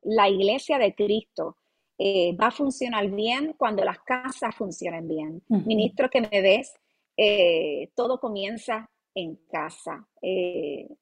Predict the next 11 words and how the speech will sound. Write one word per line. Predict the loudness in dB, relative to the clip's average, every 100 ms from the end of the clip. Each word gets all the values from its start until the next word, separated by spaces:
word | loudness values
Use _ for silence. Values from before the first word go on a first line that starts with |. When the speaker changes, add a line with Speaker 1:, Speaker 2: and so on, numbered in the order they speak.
| _ -6
Speaker 1:
no | -4 0 0 0 0 2 0 -2
estén | -4 -4 -2 0 -2
solos | -4 0 4 2 0
cuando | -2 -2 -2
pasen | -4 -2 -4 -2
problemas, | -2 2 2 0 -4 -6
situaciones, | -4 -4 -8 -4 -4 -2 -2
porque | -2 -2 -4
todos | -4 -4
como | -4 -4 -4
pastores | -8 -6 -4 -4